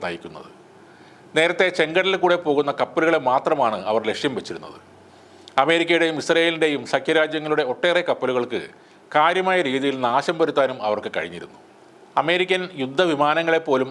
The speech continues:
അടിച്ചിടാൻ ഹൂത്തികളുടെ മിസൈലിന് കഴിഞ്ഞിരുന്നു. ലോകത്തെ ഏറ്റവും ശക്തമായ വ്യോമ പ്രതിരോധ സംവിധാനവും അയൺ ഡോമും ഒക്കെയുള്ള ഇസ്രയേലിലേക്കാണ് ഇപ്പോൾ നിരന്തരമായി ഹൂത്തികൾ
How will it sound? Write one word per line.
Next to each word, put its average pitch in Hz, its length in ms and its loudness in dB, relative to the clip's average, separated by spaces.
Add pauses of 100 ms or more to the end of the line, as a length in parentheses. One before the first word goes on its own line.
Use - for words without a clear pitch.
അടിച്ചിടാൻ 113 420 0 (240)
ഹൂത്തികളുടെ 143 480 2 (160)
മിസൈലിന് 143 560 0
കഴിഞ്ഞിരുന്നു. 92 460 -4 (420)
ലോകത്തെ 214 300 4 (180)
ഏറ്റവും 208 460 2
ശക്തമായ 170 460 2 (140)
വ്യോമ 143 360 2
പ്രതിരോധ 156 320 2 (120)
സംവിധാനവും 127 580 2 (560)
അയൺ 190 340 2
ഡോമും 147 260 0 (100)
ഒക്കെയുള്ള 127 360 2 (200)
ഇസ്രയേലിലേക്കാണ് 139 760 0 (540)
ഇപ്പോൾ 165 200 2 (140)
നിരന്തരമായി 147 640 2 (200)
ഹൂത്തികൾ 147 400 0